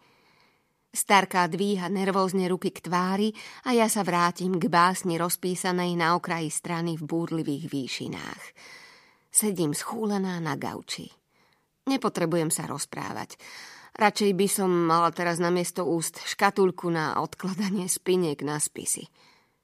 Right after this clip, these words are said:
Ale tá rastlina sa vždy spamätala, Big. Napríklad vtedy, keď si Lenny zlomila ruku.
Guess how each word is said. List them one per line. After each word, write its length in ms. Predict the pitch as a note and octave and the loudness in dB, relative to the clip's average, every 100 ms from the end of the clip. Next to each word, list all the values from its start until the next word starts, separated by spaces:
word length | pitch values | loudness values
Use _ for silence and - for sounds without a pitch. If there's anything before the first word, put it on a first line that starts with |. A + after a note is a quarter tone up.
| _ _ _ _ - | _ _ _ _ 2
Ale 580 | F3+ F3 F#3+ G#3 G#3+ G#3 | 6 6 6 2 2 0
tá 320 | G#3 G3+ G3+ G3+ | 6 8 8 8
rastlina 640 | A#3 A#3+ - F#3 F3+ F#3 | 4 0 -4 -2 0 0
sa 240 | F#3 G#3+ G#3 | 0 -2 -2
vždy 320 | G#3 C#4 C4+ | 0 2 2
spamätala, 720 | - F3+ E3 D#3 E3 D3+ D3+ | 0 -2 -2 -6 -6 -4 -2
Big. 240 | F3 F#3 - - - A#3+ | 0 -2 -4 -14 -14 -2
Napríklad 640 | B3 B3+ C4+ C#4 B3 A#3+ | 2 4 2 2 2 0
vtedy, 400 | - - G#3 C4+ | -2 0 4 2
keď 140 | D#4 C#4 | 0 -2
si 140 | C4 | 2
Lenny 400 | A3 G#3 B3 D4+ | 4 4 2 2
zlomila 480 | D4 C#4+ D4 C#4+ C#4 | 2 2 2 2 2
ruku. 480 | C4+ A3+ - D3+ | 2 -2 -6 -10